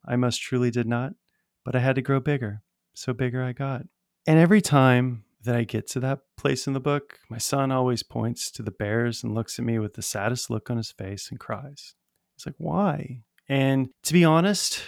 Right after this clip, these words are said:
I don't want us to be the lo-, one slur. I don't want us to be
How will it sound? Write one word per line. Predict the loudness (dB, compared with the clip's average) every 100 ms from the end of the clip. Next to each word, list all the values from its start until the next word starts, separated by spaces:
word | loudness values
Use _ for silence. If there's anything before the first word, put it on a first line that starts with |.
| -18 -20 _ _ -4
I | -2
don't | 2 2 2
want | 0 0
us | -4
to | -8
be | -10
the | -10 -12
lo-, | -12 -10
one | -10 -10
slur. | -12 -12 -6
I | -6
don't | -4 0 0 0
want | -2 -2 -2
us | -6 -8
to | -8
be | -8 -6 -6 -10